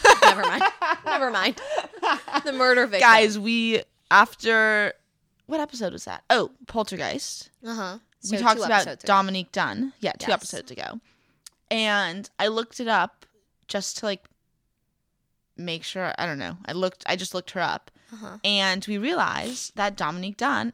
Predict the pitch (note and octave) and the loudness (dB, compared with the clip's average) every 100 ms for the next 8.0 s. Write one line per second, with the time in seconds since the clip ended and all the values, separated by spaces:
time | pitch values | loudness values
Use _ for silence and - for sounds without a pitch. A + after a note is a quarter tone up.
0 | _ A3+ - F3+ E3 G3 - _ - E3 | _ -14 -10 -10 -8 -12 -14 _ -10 -8
1 | A3 C#4+ F#4+ - - - - _ F3 F3 | -6 -6 -8 -10 -12 -14 -18 _ -4 -2
2 | F#3+ G#3+ - C4+ A#3 A3+ A3 F#3+ F#3+ F#3+ | 0 -2 -4 -6 -8 -10 -8 -8 -10 -14
3 | - - E3+ F#3+ F3+ - F3 F#3 E3 E3+ | -14 -10 -10 -10 -14 -16 -16 -14 -14 -12
4 | D#3+ E3+ F#3+ - - D#2 - - - - | -12 -14 -16 -18 -20 -20 -20 -18 -16 -6
5 | C#4+ D4+ - D4 G#4 F4+ C#4+ - G3 G#3 | -4 -4 -6 -8 -6 -6 -6 -6 -2 0
6 | A3 G#3+ F#3+ E3+ - F#3+ - - - - | -2 -6 -10 -12 -10 -10 -12 -14 -16 -16
7 | - - _ _ G#3+ F#3+ F3 F3+ A#3 | -20 -20 _ _ -12 -12 -14 -16 -18